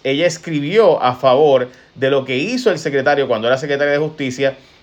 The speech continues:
Aquí está el documento. Como ustedes pueden ver, eh, es un documento que compartí ayer en mi programa de televisión.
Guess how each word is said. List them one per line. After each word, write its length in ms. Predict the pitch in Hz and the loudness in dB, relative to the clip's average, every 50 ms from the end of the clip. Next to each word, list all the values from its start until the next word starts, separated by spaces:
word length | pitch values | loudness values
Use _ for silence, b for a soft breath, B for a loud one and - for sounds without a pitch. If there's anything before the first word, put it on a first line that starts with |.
| b b | b b
Aquí 240 | - 101 101 - 127 | -6 -6 -4 -2 -4
está 200 | 127 127 127 135 | -4 -2 -2 -2
el 80 | 131 - | -2 0
documento. 680 | 143 139 147 175 165 151 139 139 131 - 147 139 143 B B B B B | -2 -2 -2 -2 -2 -2 -4 -4 -4 -4 -6 -6 -6 B B B B B
Como 160 | - 113 107 | -4 -4 -4
ustedes 320 | 101 - 117 117 120 120 | -4 -2 0 2 2 2
pueden 320 | - - 139 135 139 147 156 | 2 2 2 2 2 2 2
ver, 200 | 180 196 - - - | 2 2 2 2 2
eh, 220 | 123 120 113 110 | 2 2 2 2
es 60 | 107 117 | 0 0
un 100 | 127 127 | 0 -2
documento 500 | 131 123 127 127 127 131 127 127 131 117 | -2 -2 -2 -2 -2 -2 -2 -4 -6 -4
que 180 | 117 113 107 | -4 -4 -4
compartí 420 | 104 113 104 - 110 101 95 113 113 | -4 -6 -2 -2 -2 -2 0 -2 -2
ayer 120 | 113 117 | -2 -2
en 60 | 120 | -2
mi 60 | 123 | -2
programa 360 | 117 123 120 120 120 123 120 123 | 0 0 0 2 0 0 -2 -2
de 60 | 120 | -2
televisión. 640 | 107 123 123 123 135 143 - 151 139 135 139 143 | 0 0 0 0 0 -2 -2 -2 -2 -2 -2 -6